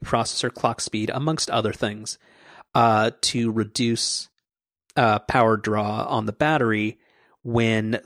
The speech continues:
the operating system could tell that the battery was no longer able to provide, uh, peak energy output. Um, because that was the issue where the, the phone was demanding more power than, uh, an aged,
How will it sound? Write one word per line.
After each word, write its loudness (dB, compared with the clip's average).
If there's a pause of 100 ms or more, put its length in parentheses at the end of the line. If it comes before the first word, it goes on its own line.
the -2
operating -2
system -6
could -16
tell -2
that -6
the -2
battery -4
was -6
no -2
longer -4
able -4
to -8
provide, -6 (500)
uh, 0
peak -4
energy -4
output. -8 (640)
Um, 2 (260)
because 0
that 2
was 0
the -4
issue 2
where 2
the, -2
the 2
phone 0 (600)
was 0
demanding 0
more 0
power -2
than, -6 (680)
uh, 2
an -8
aged, 0